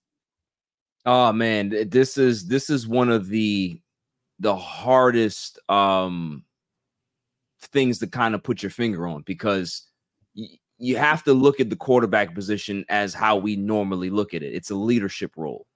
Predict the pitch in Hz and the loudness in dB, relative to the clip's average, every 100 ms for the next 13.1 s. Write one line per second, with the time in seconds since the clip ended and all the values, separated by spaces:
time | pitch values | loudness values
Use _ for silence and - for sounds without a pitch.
0 | - 92 110 - _ _ _ _ _ - | -4 0 2 0 _ _ _ _ _ -12
1 | 95 127 147 - 143 120 110 123 131 - | 2 4 4 4 4 4 6 6 6 4
2 | 101 92 87 82 _ - - 120 120 110 | -4 -4 -6 -12 _ -6 -4 -4 -4 -2
3 | 110 98 87 - 95 - 85 78 76 92 | -2 -2 -6 -4 -4 -4 -8 -6 -2 0
4 | 73 - - - _ _ _ - 120 120 | -2 -6 -14 -14 _ _ _ -4 2 4
5 | 135 147 - 127 101 120 110 104 90 117 | 6 4 0 -2 2 2 2 0 -2 0
6 | 120 117 117 85 110 110 107 95 95 - | 2 2 -2 -4 -2 0 0 -2 -4 -6
7 | 95 104 107 95 - 123 113 104 85 87 | -8 -4 -2 -4 -8 -4 -2 -2 -2 -4
8 | 80 - 85 98 92 98 92 90 90 104 | -4 -8 -10 -8 -4 -4 -4 -8 -6 -6
9 | 110 113 101 107 101 98 90 82 - 110 | -6 -6 -2 0 0 -2 -4 -12 -6 -2
10 | 110 110 104 101 101 92 _ _ 101 104 | 2 4 4 2 -2 -8 _ _ -2 0
11 | 98 87 110 117 117 110 113 107 - 101 | -2 -4 2 4 4 2 0 -2 -4 -2
12 | 92 92 87 _ _ _ _ _ 107 101 | -2 -4 -8 _ _ _ _ _ 2 2